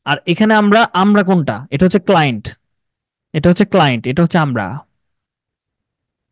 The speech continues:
আমরা হলো সেলার, এটা হচ্ছে কি?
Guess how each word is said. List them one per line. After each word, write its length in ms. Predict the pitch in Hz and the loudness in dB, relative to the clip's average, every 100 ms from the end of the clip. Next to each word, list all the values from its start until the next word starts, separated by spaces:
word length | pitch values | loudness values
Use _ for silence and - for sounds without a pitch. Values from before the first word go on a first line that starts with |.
| _ _ | _ _
আমরা 180 | 143 151 | -4 0
হলো 180 | 185 190 | 2 0
সেলার, 540 | - 185 220 294 381 _ _ _ _ _ _ _ _ _ _ _ - | 0 2 2 0 -4 _ _ _ _ _ _ _ _ _ _ _ -6
এটা 120 | 170 | -2
হচ্ছে 160 | 160 180 _ _ _ _ _ _ _ _ _ - | -2 -2 _ _ _ _ _ _ _ _ _ -2
কি? 300 | 175 131 | 0 0